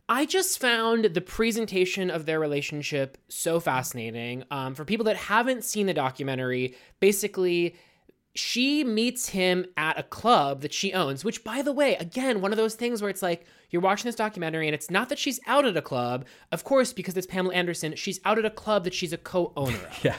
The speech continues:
Speaker 1: Like, there's just stuff like that. And again, it's not like I wanted more necessarily, but it's just like,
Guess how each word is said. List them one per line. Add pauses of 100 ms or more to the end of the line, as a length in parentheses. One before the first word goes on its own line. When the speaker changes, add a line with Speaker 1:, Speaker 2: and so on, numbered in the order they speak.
(200)
Speaker 1:
Like,
there's
just
stuff
like
that.
And
again,
it's
not
like
I
wanted
more
necessarily,
but
it's
just
like,